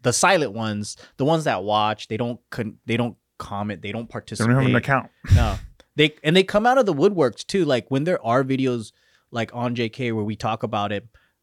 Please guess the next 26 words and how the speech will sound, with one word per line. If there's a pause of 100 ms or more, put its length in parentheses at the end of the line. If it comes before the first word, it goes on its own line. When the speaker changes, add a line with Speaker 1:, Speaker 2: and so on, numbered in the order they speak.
(200)
Speaker 1:
they
do
come
out, (200)
you
know,
and
then (100)
you'll
just
see
all
of
a
sudden
a
thousand
comments
on
one
video
saying,
like,
"We're
still
here."